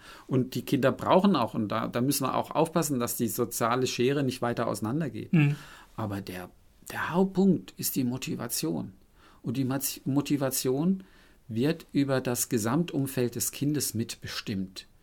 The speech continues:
Speaker 1: Wenn da alle sagen, „Ey, Schule, vergiss es“, ja, dann können sie auch mit fünf iPad nix, iPad, iPads nichts ausrichten.
Speaker 2: Mhm.
Speaker 1: Weil einfach diese Wertschätzung des Lernens im Leben fehlt. Und ich glaube, dass hier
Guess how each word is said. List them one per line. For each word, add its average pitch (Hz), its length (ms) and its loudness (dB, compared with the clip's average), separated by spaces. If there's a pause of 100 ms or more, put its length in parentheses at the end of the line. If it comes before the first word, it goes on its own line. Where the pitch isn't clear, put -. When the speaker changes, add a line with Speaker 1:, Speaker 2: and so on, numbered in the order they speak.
(280)
Speaker 1:
Wenn 110 140 -2
da 113 140 -4
alle 151 180 -4
sagen, 139 420 0
„Ey, 151 240 -4
Schule, 143 460 2
vergiss - 560 -2
es“, - 460 -4 (400)
ja, 139 100 -4
dann 135 160 -4
können 147 160 2
sie 151 140 2
auch 147 80 4
mit 151 180 0
fünf - 420 0
iPad 185 380 0
nix, 110 280 -4
iPad, 147 340 -6 (140)
iPads 143 420 -4
nichts 104 200 -8
ausrichten. - 640 -2
Speaker 2:
Mhm. 147 160 6 (420)
Speaker 1:
Weil 135 320 -6
einfach 165 420 -4
diese 143 560 0 (180)
Wertschätzung 143 840 0
des 107 240 -2
Lernens 143 680 4
im 127 100 0
Leben 117 320 -2
fehlt. - 380 -10 (340)
Und 180 140 2
ich 185 80 0
glaube, 180 320 2
dass - 360 -2
hier 196 460 0